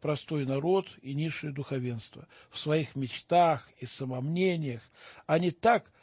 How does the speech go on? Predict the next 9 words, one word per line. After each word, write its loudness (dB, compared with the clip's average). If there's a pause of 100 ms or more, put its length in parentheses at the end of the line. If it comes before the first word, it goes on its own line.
(500)
оторвались 2
от -4
реальной 0
жизни, -4 (200)
что -6
встреча -2
их -8 (100)
с -14
Христом 0